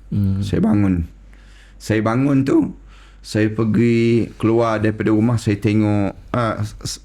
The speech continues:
Speaker 2: saya bangun tu, saya pergi dekat arwah ayah saya yang terbaring tu. Kemudian saya cium mata dahi dia.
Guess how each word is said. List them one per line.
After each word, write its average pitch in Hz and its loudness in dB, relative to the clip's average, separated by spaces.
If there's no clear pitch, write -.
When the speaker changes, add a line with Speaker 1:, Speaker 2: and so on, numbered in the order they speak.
Speaker 2:
saya 110 2
bangun 123 2
tu, 135 -2
saya 123 0
pergi 117 2
dekat - -6
arwah 107 0
ayah 101 0
saya 101 0
yang 101 2
terbaring 104 0
tu. 330 0
Kemudian 110 2
saya 110 0
cium 113 2
mata 101 -2
dahi 104 0
dia. 196 2